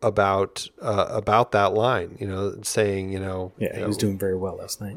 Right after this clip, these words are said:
Speaker 1: Yeah, just, it, it's a throwaway.
Speaker 2: Yeah, maybe get, someone gave him lessons.
Speaker 1: But it ends up working to kind of write it off. And I thought that was actually pretty smart screenwriting.
Speaker 2: Yeah, just, yeah, maybe someone did. The only thing we know about Michael's time in the hospital is what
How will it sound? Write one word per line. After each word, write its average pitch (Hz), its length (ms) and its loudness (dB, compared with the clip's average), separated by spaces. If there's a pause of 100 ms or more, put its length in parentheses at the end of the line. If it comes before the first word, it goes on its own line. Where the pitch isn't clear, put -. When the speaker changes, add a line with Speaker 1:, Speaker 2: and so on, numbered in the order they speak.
(140)
Speaker 1:
Yeah, 117 320 6
just, 117 240 -2
it, 147 240 0
it's - 160 -2
a 143 80 2
throwaway. 104 760 6
Speaker 2:
Yeah, 98 60 0
maybe 95 240 -6
get, 98 140 -4
someone 104 300 -2
gave 101 120 0
him 98 120 -4
lessons. 113 500 -2
Speaker 1:
But 131 320 6
it 139 160 4
ends 143 300 4
up 113 140 6
working 107 500 4
to - 160 -2
kind 107 240 0
of 92 60 -2
write 104 260 2
it 92 100 0
off. - 440 2
And 101 100 -6
I 98 80 -4
thought 107 200 2
that 110 100 0
was - 120 -2
actually 98 280 0
pretty 107 200 -2
smart - 240 -4
screenwriting. 95 300 -2
Speaker 2:
Yeah, - 160 2 (300)
just, 175 240 0
yeah, 151 100 8
maybe 123 280 6
someone 156 240 2
did. 160 260 4 (300)
The 123 140 10
only 135 140 8
thing 123 180 4
we 123 100 4
know 113 260 10
about 107 300 6
Michael's 113 400 2
time 117 220 2
in 110 80 0
the 107 60 0
hospital 110 380 2
is 95 120 -4
what 101 160 -2